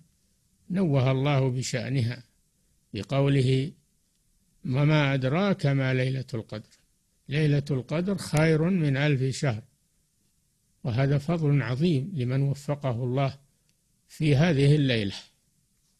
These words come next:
ولكن الله أخفاها في ليالي الشهر من أجل أن يجتهد المسلم في كل الشهر ليحوز على الفضيلتين، فضيلة ليالي الشهر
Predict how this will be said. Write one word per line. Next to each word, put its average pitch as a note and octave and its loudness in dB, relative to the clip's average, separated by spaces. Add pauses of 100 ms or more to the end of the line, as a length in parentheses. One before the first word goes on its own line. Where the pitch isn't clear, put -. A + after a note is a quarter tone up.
(440)
ولكن D#3 2
الله D#3+ 2
أخفاها D#3 -2 (1200)
في C3+ -2
ليالي C#3+ 2
الشهر G3 0
من F#3+ -2
أجل D3+ 0
أن C#3+ 2
يجتهد D3 0
المسلم E3+ 0
في F3 -2
كل E3+ 0
الشهر C#3 -2 (840)
ليحوز F#3 2
على D#3 2
الفضيلتين، C3 -2 (280)
فضيلة D#3 0
ليالي D3+ 2
الشهر F3+ -2